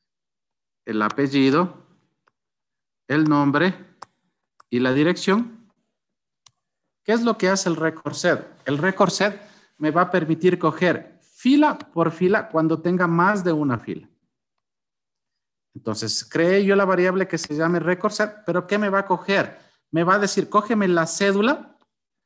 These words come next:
pero en la posición uno. Cógeme el apellido, pero en la posición uno." Entonces, coge. Cógeme el nombre en la posición uno. Y cógeme la dirección.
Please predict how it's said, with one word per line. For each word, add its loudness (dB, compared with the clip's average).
pero 0
en 0
la 0
posición -4
uno. -8
Cógeme 0
el 0
apellido, 0
pero 2
en 0
la 2
posición -2
uno." 2
Entonces, -20
coge. -20
Cógeme 0
el 2
nombre 0
en 0
la 0
posición -4
uno. -16
Y -4
cógeme -2
la 0
dirección. 0